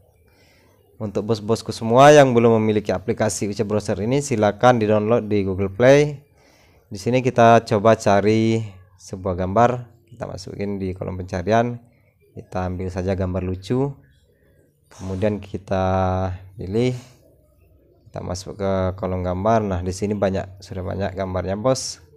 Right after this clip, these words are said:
Kita klik salah satu, kita coba yang ini. Nah, setelah terbuka seperti ini, bos, kita cukup meng-,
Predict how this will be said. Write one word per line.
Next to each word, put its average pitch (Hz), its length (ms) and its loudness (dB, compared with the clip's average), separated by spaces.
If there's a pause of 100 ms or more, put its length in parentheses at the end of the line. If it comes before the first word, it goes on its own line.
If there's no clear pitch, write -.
Kita - 240 -10
klik 98 240 -6
salah 95 160 -6
satu, 127 480 -4 (160)
kita - 240 -18
coba 92 160 -4
yang 92 160 -4
ini. 139 240 0 (960)
Nah, 120 160 4
setelah 151 400 2
terbuka 147 320 4
seperti 139 320 0
ini, 156 80 2
bos, 135 240 2
kita 143 320 2
cukup 143 400 -2 (640)
meng-, 123 640 -2